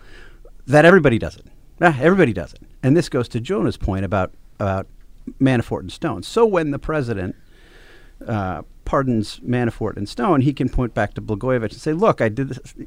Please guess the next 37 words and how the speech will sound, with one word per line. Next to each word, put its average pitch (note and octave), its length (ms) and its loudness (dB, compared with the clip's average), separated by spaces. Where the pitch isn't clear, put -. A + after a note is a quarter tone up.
He, - 240 -12
he G3 160 -4
was F#3 140 0
unfairly F3 640 -4
singled D#3+ 420 2
out. A2 320 -2
This - 180 -6
is C#3 80 -8
somebody C#3 300 -2
who C3 100 -2
shouldn't D3 340 -2
have B2 140 -6
gotten A#2+ 260 -2
the A2 60 -4
sentence A2+ 380 -8
that G#2+ 180 -6
he, A2 140 -10
that A2 160 -4
he'd A2 160 -4
gotten. C3 300 -2
He G#2+ 100 -2
served A2+ 360 -6
his F#2+ 140 -10
time. A#2+ 440 -8
Um, G2+ 480 -2
therefore, B2 580 2
when G2+ 220 -2
I F#2+ 120 -2
do G2 180 -2
it F#2 180 -6
to - 80 -6
my F#2+ 200 0
own G#2+ 180 2
people, F2 460 -4
it's G#2 160 -10
somehow D#2+ 540 -6
rationalized. - 680 -16